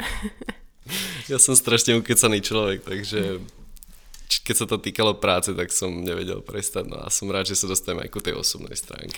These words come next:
Speaker 2: <laughs>
Speaker 1: Je to tak, vlastně jsme se ten díl opravdu nedokázali zastavit a těch čtyřicet minut uteklo tak strašně rychle, že jsme ani právě nestihli se tě zeptat na všechno, na co jsme chtěli. Ale tak, pojďme k těm horám. Eh,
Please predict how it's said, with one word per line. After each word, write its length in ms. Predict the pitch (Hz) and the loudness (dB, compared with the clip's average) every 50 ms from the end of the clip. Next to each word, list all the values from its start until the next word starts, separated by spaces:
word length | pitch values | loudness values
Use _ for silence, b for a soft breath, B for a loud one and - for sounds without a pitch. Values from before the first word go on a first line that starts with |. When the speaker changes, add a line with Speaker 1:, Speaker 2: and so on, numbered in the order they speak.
| B B B | B B B
Speaker 2:
<laughs> 180 | - 123 117 | -2 0 4
Speaker 1:
Je 140 | 208 202 208 | 6 6 8
to 100 | 208 233 | 6 8
tak, 380 | 220 226 208 208 208 226 - 202 | 10 12 12 12 12 10 8 0
vlastně 380 | 202 202 208 202 - 202 202 | -2 0 2 2 2 2 2
jsme 140 | 196 202 190 | 0 0 0
se 100 | - 196 | -2 -2
ten 180 | - 196 196 202 | 0 0 0 2
díl 180 | 190 202 196 | 2 2 0
opravdu 340 | - 196 - 202 196 190 190 | 0 2 2 2 2 2 2
nedokázali 600 | 196 196 185 190 196 196 196 196 185 190 196 208 | 0 2 0 0 2 2 2 2 2 0 0 2
zastavit 600 | 196 202 196 - - - 190 180 180 185 190 - | 2 2 2 2 2 2 2 2 2 0 0 2
a 420 | - 190 185 185 185 180 185 180 180 180 | 4 6 8 8 8 8 8 6 6 4
těch 180 | - 196 - | 0 -4 -2
čtyřicet 380 | - - - 190 185 180 - 190 | -2 -2 0 0 0 2 2 2
minut 280 | 196 185 185 190 190 - | 2 4 2 0 -2 -4
uteklo 540 | 190 - 190 185 - 196 190 190 185 190 185 - - _ - | -2 -2 -2 -2 2 4 6 6 6 6 4 2 -8 _ 0
tak 180 | - - - | 0 0 2
strašně 340 | - - 190 - - 202 190 | 2 0 0 0 0 0 0
rychle, 340 | 180 180 - - 180 185 190 | 0 0 0 0 0 0 0
že 100 | 185 185 | 0 -2
jsme 180 | - 196 185 | 0 0 0
ani 200 | 185 190 190 190 | 0 0 -2 -4
právě 360 | 190 - 190 185 185 185 190 185 | -4 -2 -2 -2 0 0 0 0
nestihli 840 | 190 190 190 185 196 - - - - 196 180 196 185 180 180 190 202 B B B B B B B | 0 0 0 0 0 0 0 0 0 -4 -2 0 0 2 2 0 -2 B B B B B B B
se 400 | - - 196 190 185 185 180 185 | 2 4 4 6 4 4 2 2
tě 120 | - 196 202 | 0 0 0
zeptat 280 | 202 190 - - 185 | 0 0 0 0 0
na 100 | 196 190 | 0 0
všechno, 280 | 190 - 202 185 196 190 | 0 0 0 0 0 0
na 100 | 190 190 | 0 0
co 120 | - 190 | -2 -2
jsme 140 | - - 220 | -4 -2 -4
chtěli. 300 | - - 311 311 285 175 - - B B B B B B B B B | -2 0 0 2 2 0 -2 -10 B B B B B B B B B
Ale 240 | - 202 196 190 190 | 4 6 6 6 4
tak, 380 | 190 196 185 185 185 180 180 - | 4 4 6 6 6 4 2 0
pojďme 300 | - 202 196 - 208 202 | -4 -4 0 0 0 0
k 60 | - | 2
těm 160 | - 208 214 | 2 2 2
horám. 360 | 202 220 208 185 165 160 165 | 4 4 4 2 2 0 -4
Eh, 420 | - - - - - - - - | -8 -12 -18 -18 -18 -16 -4 0